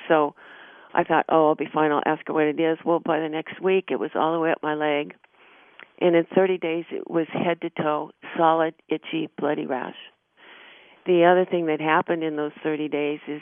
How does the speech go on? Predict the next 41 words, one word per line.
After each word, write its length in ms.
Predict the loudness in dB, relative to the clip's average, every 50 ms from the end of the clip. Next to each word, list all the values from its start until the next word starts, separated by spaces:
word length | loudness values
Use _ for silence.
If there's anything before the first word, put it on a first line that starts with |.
| -4
that 280 | 0 2 2 2 2 0 -2 -8 -18 _ _ _ _ _ -20 -20 -20 -20 -20 -20 -20 -20 -20 _ _ _ _ _ _ -6
I, 240 | -2 0 0 0 0 0
I 140 | 0 0 0
know 280 | 0 2 2 4 4 4
I 100 | 4 4
have 200 | 2 0 0 -2
antibodies 480 | -2 -4 -4 -2 -2 -2 -2 -2 -4 -8 -12
to 80 | -16 -16 -6 -2
food 300 | 0 2 2 0 0 -4
because 340 | -8 -10 -6 -4 -4 -4 -2 -2
I 140 | -4 -4 -4
had, 360 | -4 -4 -4 -2 -4 -4 -6 -10 -20 -20 -20 _ _ _ _ _ _ -12 -8
um, 340 | -6 -6 -6 -8 -6 -2
mercury 300 | -2 0 0 0 -2 -4
poisoning 680 | -4 0 0 0 0 0 -2 -4 -4 -4 -4 -6 -8 -12 _ _ -20 -20 -20 -20 -20 -20 _ _ _ _ _ _
and 360 | -4 -2 -2 0 -2 -2 -6 -10 -6 0
had 180 | 0 2 2
a 60 | 2
leaky 300 | 0 -2 -4 -4 -4 -4
gut, 360 | -2 0 2 2 2 2 0 -2 _ _ _ _ _ _ _
had 220 | -4 -2 -2 0 -2
the 80 | -2
blood 240 | -2 -2 -2 -2 -2
panel 300 | -4 -6 -6 -6 -8 -8
done. 360 | -8 -6 -6 -4 -4 -6 -6
I 40 | -6
reacted 440 | -4 -4 -4 -4 -4 -6 -10 -10 -6
to 80 | -4
everything. 640 | -2 -2 -2 -4 -4 -6 -6 -4 -4 -6 -8 -10 -14 _ _ _ -20 -20 -20 _ 2
For 100 | 4 4
over 160 | 4 4 2
a 60 | 0
year, 220 | 0 0 0 0 0
all 160 | 0 0 -2
I 100 | -4 -6
could 160 | -6 -8 -6
eat 100 | -6 -4
was 140 | -6 -6 -8 -8 _ -4
carrots, 280 | 0 0 0 -2 -4 -6 -6
potatoes, 520 | -6 -6 -4 -4 -4 -2 0 0 0 0 -2 -6 -12 -20 _ _ _ _ _
beef, 160 | -6 -6 -6